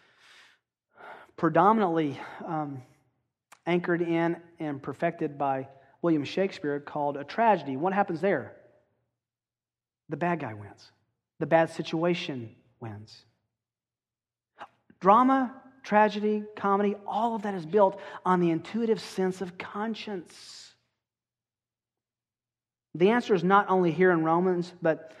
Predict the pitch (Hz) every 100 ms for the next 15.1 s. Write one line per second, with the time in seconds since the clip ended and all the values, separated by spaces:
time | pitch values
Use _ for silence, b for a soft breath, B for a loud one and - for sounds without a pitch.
0 | B - 196 208 196 180 190 180 160 160
1 | 190 185 180 175 175 175 - 175 170 -
2 | 170 175 175 B B B 147 165 175 208
3 | 226 - - 185 175 180 175 170 165 175
4 | 170 196 214 208 220 190 - - 190 196
5 | 202 202 185 196 196 - 165 156 156 180
6 | 180 160 131 B B B - - 202 233
7 | 247 214 170 143 - - 196 208 202 -
8 | - 151 147 - 196 208 190 196 208 180
9 | b b - 160 156 - - - - -
10 | _ _ _ _ _ _ _ _ _ _
11 | _ _ _ _ _ _ _ _ _ _
12 | _ _ _ _ _ _ _ _ _ _
13 | _ _ _ _ _ _ _ b b _
14 | 160 254 262 165 156 - - 190 170 147
15 | 123